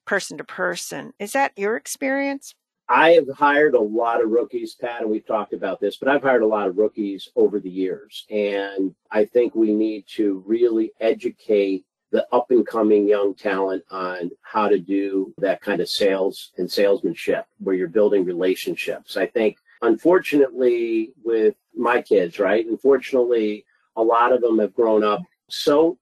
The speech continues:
Speaker 2: tied to their phone as a form of communication. And I don't mean talking, I mean texting.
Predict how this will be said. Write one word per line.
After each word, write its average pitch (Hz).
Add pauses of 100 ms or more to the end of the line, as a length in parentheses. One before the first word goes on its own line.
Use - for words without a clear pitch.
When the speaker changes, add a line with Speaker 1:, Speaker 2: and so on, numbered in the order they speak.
(120)
Speaker 2:
tied 120
to 110
their 95
phone 110
as 87
a 90
form 107
of 98
communication. 104
And 95
I 107
don't 101
mean 90
talking, 104 (100)
I 104
mean 92
texting. -